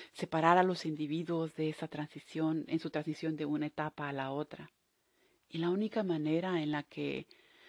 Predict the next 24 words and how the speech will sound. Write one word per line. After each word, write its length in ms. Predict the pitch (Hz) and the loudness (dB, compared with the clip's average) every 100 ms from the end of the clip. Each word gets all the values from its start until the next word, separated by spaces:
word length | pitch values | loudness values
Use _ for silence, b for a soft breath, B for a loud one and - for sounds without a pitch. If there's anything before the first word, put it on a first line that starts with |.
| B B B | B B B
bueno, 240 | 190 202 | 2 4
no 120 | 208 | 6
la 120 | 214 208 | 8 8
única, 420 | 202 190 185 180 | 6 4 2 2
pero 280 | 160 160 156 | 2 2 2
la 220 | 156 156 | 0 2
manera 320 | 160 170 180 | 4 4 4
más 260 | 175 165 - | 2 0 -2
común 600 | 170 151 151 151 190 214 _ _ | -4 0 0 0 -2 -8 _ _
en 180 | - 151 | -6 -4
la 120 | 147 | -2
que 320 | 147 - 147 143 | -6 -6 -4 -4
generalmente 680 | - 151 151 151 160 156 143 | -4 -2 0 0 -2 -4 -4
llegamos 600 | 143 139 135 147 143 - | -2 -2 -4 -6 -8 -8
a 80 | |
esos 260 | 139 - 147 | -10 -10 -16
espacios 440 | 135 143 139 151 | -12 -12 -10 -8
liminales 640 | 147 143 139 139 165 180 - b b b b - | -6 -4 -4 -4 -4 -6 -10 b b b b -18
es 160 | 151 | -10
a 60 | 160 | -10
través 380 | - 139 139 - | -8 -8 -8 -6
del 140 | 139 | -6
dolor, 360 | 135 127 120 - _ | -6 -6 -6 -10 _
desafortunadamente. 1000 | - 147 147 - - 147 139 131 139 - | -18 -18 -16 -12 -6 -2 -2 -4 -10 -14